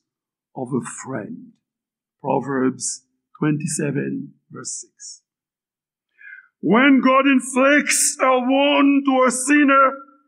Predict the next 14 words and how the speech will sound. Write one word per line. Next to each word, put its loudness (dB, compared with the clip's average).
it's 2
not 2
to 2
embarrass 2
him 0
or 2
to 0
humiliate 2
him 0
or 0
her. -2
It's 0
to -2
heal 0